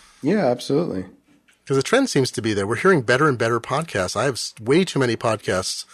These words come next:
Speaker 2: I, I'd have to basically give up all work to listen to the number of podcasts I want to right now every week. Doesn't seem supportable.
Speaker 1: I don't listen at all. I don't listen to podcasts at all anymore because I'm always, you know, my,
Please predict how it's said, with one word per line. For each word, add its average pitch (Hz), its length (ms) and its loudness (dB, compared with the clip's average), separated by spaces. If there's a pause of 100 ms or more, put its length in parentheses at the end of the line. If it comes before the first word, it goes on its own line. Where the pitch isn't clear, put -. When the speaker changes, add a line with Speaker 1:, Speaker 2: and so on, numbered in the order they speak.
(120)
Speaker 2:
I, 147 160 2
I'd 151 160 4
have 165 160 2
to 131 160 2
basically 127 460 0
give 120 160 0
up 120 180 0 (340)
all 135 280 4
work 123 260 0
to 113 100 -12
listen 110 280 -4
to 104 40 0
the 101 80 -4
number 101 280 -4
of 98 80 -8
podcasts 104 500 -4
I 87 40 -4
want 92 260 -4
to 90 100 -10
right 87 160 -4
now 92 200 -4
every 80 160 -10
week. - 360 -18 (340)
Doesn't 143 220 0
seem 131 260 -2
supportable. - 580 -6 (180)
Speaker 1:
I 123 140 4
don't 131 380 2
listen 110 320 -2
at 104 100 0
all. 110 220 4 (240)
I 117 100 -2
don't 110 160 2
listen 101 220 -4
to 95 40 -10
podcasts 98 520 -6
at 98 80 -6
all 110 180 4
anymore 101 300 0
because 98 240 -4
I'm 98 100 -4
always, 98 560 -4
you 107 140 -4
know, 98 260 -4
my, 107 180 2